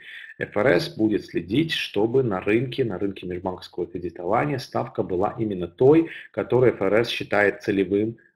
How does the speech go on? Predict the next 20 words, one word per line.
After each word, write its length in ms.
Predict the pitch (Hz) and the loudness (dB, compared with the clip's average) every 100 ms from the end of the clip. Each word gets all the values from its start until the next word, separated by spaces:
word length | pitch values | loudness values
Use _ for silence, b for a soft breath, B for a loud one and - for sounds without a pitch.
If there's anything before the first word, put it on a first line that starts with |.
| _ | _
а, 640 | - 80 80 80 80 80 - _ | -4 -2 -2 -2 -4 -6 -10 _
приемлемым 840 | 110 95 107 113 113 107 104 101 _ _ _ - | -2 4 4 6 4 4 -2 -8 _ _ _ -18
для 320 | - 95 90 | -10 -4 -2
экономики 540 | 90 95 95 110 101 - | -2 -2 -2 -2 -2 -6
уровнем. 440 | 107 98 82 82 _ _ _ 160 | -4 -4 -6 -14 _ _ _ 0
Например, 640 | 190 127 107 135 - - _ _ _ _ | 4 6 6 4 2 -12 _ _ _ _
полтора 400 | - 107 - 87 90 | -2 0 2 0 0
процента. 520 | 92 - 85 - _ _ _ _ _ _ _ _ _ _ _ _ _ _ _ _ | -4 -6 -12 -14 _ _ _ _ _ _ _ _ _ _ _ _ _ _ _ _
Второй 360 | - 143 214 233 | 4 8 8 6
инструмент — 600 | - 165 156 113 - - _ _ _ _ | 2 4 4 2 0 -14 _ _ _ _
это 640 | 143 151 156 147 139 127 _ _ _ _ _ _ | 4 6 6 6 6 -2 _ _ _ _ _ _
операции 640 | 131 127 131 139 143 139 | -2 4 8 8 6 2
на 120 | 123 113 | 4 2
открытом 460 | 113 120 117 113 | 4 6 6 8
рынке, 280 | 113 104 90 | 8 8 4
собственно, 380 | - 120 - 120 | -4 -4 -2 -6
Q 240 | - 123 | 0 0
E. 320 | 117 110 85 _ _ _ _ B B _ | 2 -2 -4 _ _ _ _ B B _
То 200 | 170 135 | 8 8
есть 380 | 147 - - | 6 -4 -18